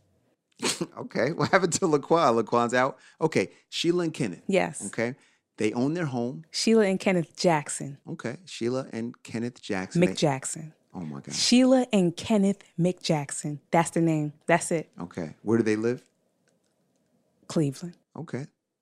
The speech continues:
Speaker 1: All right. The Browns are doing well right now. Okay, so they're happy.
Speaker 2: The Mick
Speaker 1: So they
Speaker 2: Jacksons.
Speaker 1: own a home. The home is worth, let's say, four hundred K.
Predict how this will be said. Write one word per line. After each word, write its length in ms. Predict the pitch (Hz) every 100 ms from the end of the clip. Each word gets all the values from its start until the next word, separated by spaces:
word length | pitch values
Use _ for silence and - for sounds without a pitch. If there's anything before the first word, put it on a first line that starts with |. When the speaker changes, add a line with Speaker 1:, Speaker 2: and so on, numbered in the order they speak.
| _ _ -
Speaker 1:
All 80 | 151
right. 160 | - - _ -
The 100 | 95
Browns 340 | 101 107 139
are 40 | 95
doing 260 | 92 85
well 260 | 87 90 139
right 200 | 101 92
now. 280 | 87 95 143 _ 151
Okay, 160 | 101
so 100 | -
they're 120 | 101 113
happy. 340 | 101 110 123
Speaker 2:
The 140 | -
Mick 200 | 156 160 156 135 -
Speaker 1:
So 100 | 131
they 120 | 120
Speaker 2:
Jacksons. 40 | 131
Speaker 1:
own 80 | 143
a 60 | 127
home. 420 | 131 127 139 -
The 80 | 107
home 280 | 104 123 131
is 120 | 117
worth, 260 | 113 120 127
let's 200 | 120 113
say, 360 | - 117 120 - _ _ -
four 180 | 123
hundred 300 | 120 120 117
K. 300 | - 131 143